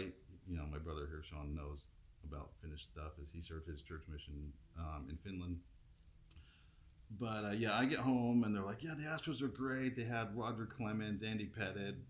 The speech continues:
Craig Biggio, Jeff Bagwell, Carlos Beltran, you know, the Killer Bees."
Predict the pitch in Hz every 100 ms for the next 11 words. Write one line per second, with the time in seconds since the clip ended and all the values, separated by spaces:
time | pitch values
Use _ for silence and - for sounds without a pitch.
0 | - 127 113 98 107 98 107 104 101 120
1 | 104 - 98 95 95 101 95 92 92 -
2 | 117 110 92 107 104 117 104 101 101 98
3 | 95 87 87 120 110 95 101 101 95 -